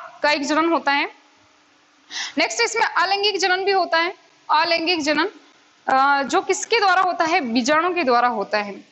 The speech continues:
और लैंगिक जनन भी इसमें पाया जाता है और वो होता है एस्को बीजाणु द्वारा। किसके द्वारा? एस्को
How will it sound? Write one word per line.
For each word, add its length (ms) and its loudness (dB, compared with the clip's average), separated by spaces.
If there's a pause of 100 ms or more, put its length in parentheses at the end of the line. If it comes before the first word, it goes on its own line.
(440)
और 380 0
लैंगिक 520 0
जनन 280 2
भी 100 2
इसमें 220 0
पाया 260 2
जाता 240 0
है 180 2
और 200 0
वो 160 0
होता 240 2
है 100 0
एस्को 520 -2
बीजाणु 560 -2
द्वारा। 260 -2
किसके 280 -8
द्वारा? 300 2 (120)
एस्को 420 -2